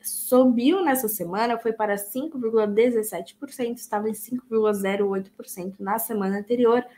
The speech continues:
e para dois mil e vinte e quatro fica estável pela oitava semana consecutiva em três e meio por cento.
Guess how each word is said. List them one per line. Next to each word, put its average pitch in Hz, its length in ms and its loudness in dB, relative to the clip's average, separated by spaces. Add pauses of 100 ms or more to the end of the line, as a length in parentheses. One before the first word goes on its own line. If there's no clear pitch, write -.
(440)
e 285 100 2
para 269 280 8
dois 262 220 2
mil 262 140 2
e 269 40 4
vinte 254 200 0
e - 40 -12
quatro 254 380 4
fica 262 280 -6
estável 214 600 2
pela 226 180 -2
oitava 214 480 2
semana 202 340 -4
consecutiva 233 600 -6
em 254 80 2
três 202 600 -2
e 262 140 -2
meio 190 360 -2 (100)
por 277 140 -4
cento. - 300 -18